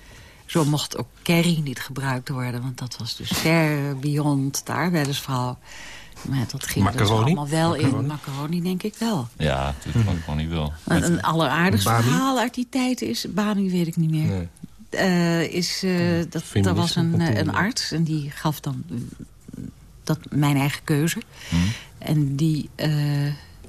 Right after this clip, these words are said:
Speaker 1: zou spreken over, ehm, meisjes die ongesteld werden.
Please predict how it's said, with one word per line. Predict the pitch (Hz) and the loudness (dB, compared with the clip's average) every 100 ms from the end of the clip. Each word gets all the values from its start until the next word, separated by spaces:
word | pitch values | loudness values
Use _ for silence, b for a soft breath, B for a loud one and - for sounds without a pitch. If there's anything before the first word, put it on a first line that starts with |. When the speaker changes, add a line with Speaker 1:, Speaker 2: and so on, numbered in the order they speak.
| - - - - - - - - | -20 -20 -20 -20 -20 -18 -14 -10
Speaker 1:
zou | - 175 131 156 143 | -8 -4 0 2 2
spreken | - - 160 165 180 - | 0 2 2 2 0 2
over, | 160 156 143 160 160 151 - | 2 2 0 -2 0 0 -4
ehm, | - 170 160 156 156 156 - 156 | -2 0 2 2 2 0 0 0
meisjes | 156 156 160 - 156 - - - - - - - - - - - 151 | 2 2 2 -2 -2 -4 -6 -10 -16 -16 -14 -14 -12 -12 -10 -6 -4
die | 143 165 120 | 0 2 2
ongesteld | 160 - 220 180 - | -2 0 2 2 2
werden. | 139 127 127 139 | 0 0 -2 -6